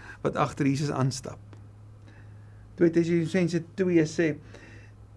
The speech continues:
vers sestien en sewentien, "En mag julle in al die goeie wat julle in woord en daad doen, bemoedig en gesterk word deur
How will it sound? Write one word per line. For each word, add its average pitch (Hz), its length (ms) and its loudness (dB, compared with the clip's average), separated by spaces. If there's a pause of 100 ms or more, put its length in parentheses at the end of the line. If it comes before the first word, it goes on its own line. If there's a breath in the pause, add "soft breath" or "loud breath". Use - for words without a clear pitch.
vers 147 240 2
sestien 165 240 2
en 160 80 4
sewentien, 156 540 2
"En 175 180 6
mag 190 220 6
julle 202 600 4
in 175 240 0
al 240 320 12
die 269 140 8
goeie 240 460 6
wat 185 240 6
julle 190 320 8
in 180 240 4
woord 202 360 8
en 185 240 2
daad 180 320 8 (140)
doen, 160 420 4 (880 soft breath)
bemoedig 180 600 8 (360)
en 170 240 4
gesterk 202 840 2
word 139 500 -4 (600 soft breath)
deur 190 540 6